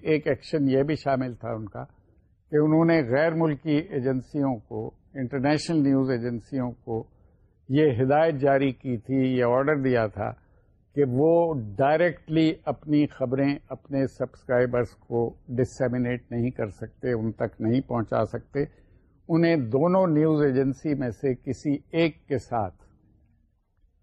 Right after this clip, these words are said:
معاہدہ کر کے اپنی خبریں ان کے تھرو دینی پڑیں گی، یعنی یا وہ اے پی پی کے تھرو انٹرنیشنل نیوز دیں گے اپنی، بجائے ڈائریکٹلی اخبارات کو اور ریڈیو کو دینے کے، وہ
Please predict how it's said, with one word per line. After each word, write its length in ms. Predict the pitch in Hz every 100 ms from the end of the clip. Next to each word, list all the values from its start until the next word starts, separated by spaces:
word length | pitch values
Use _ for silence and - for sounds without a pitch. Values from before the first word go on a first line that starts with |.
| -
معاہدہ 380 | 127 139 151 147 135
کر 120 | 120
کے 220 | - 143 190 _ _ _ _ _ _ _ _ _ _ _
اپنی 260 | 139 135 160
خبریں 340 | - 143 147 156
ان 260 | 170 156
کے 140 | 151 156
تھرو 260 | - 156 135
دینی 280 | 123 123 117
پڑیں 220 | 110 90
گی، 160 | 85 80 _ _ _ _ _ _ _ _ _ _ _ _ _ _
یعنی 300 | 131 135 139
یا 160 | 143 156
وہ 160 | 147 156 -
اے 120 | 143
پی 180 | 143 139
پی 180 | 190 147
کے 100 | 165
تھرو 220 | - 160 156 - _
انٹرنیشنل 640 | 135 131 135 143 135 165 139
نیوز 300 | 147 143 147
دیں 180 | 139 147
گے 100 | 139
اپنی، 280 | - 151 143 - _ _ _ _ _ _ _ _ _
بجائے 340 | 123 135 143 139
ڈائریکٹلی 540 | 127 127 135 - 151 135
اخبارات 580 | - 131 127 127 127 -
کو 180 | 131 120
اور 140 | 117
ریڈیو 360 | 120 123 123 123
کو 100 | 127
دینے 320 | 117 117 123
کے، 140 | 117 127 - _ _ _ _ _ _ _
وہ 380 | 123 147 156 160